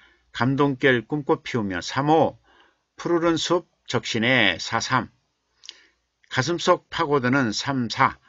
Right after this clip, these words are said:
감격의 선율자락 삼, 사. 삼키며 토해내는 삼, 사. 시향과 함께하며 삼, 사. 환상의 신비수채화 삼, 오. 낭송시로 느끼네 사, 삼.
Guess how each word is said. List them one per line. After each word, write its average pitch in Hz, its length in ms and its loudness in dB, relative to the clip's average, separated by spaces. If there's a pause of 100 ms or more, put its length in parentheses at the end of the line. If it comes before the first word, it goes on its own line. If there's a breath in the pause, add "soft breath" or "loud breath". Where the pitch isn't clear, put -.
(1040 soft breath)
감격의 127 600 4
선율자락 110 720 -2
삼, 98 320 -6
사. - 260 -2 (560 soft breath)
삼키며 160 600 -2
토해내는 110 560 -2
삼, 101 260 -8
사. 123 280 0 (300 soft breath)
시향과 113 600 0
함께하며 107 500 2
삼, 95 260 -10
사. 127 280 0 (580 soft breath)
환상의 151 560 0
신비수채화 160 920 -4 (380)
삼, 117 300 -4
오. 123 280 4 (400)
낭송시로 147 720 0
느끼네 95 400 -4
사, - 180 -4
삼. 123 340 0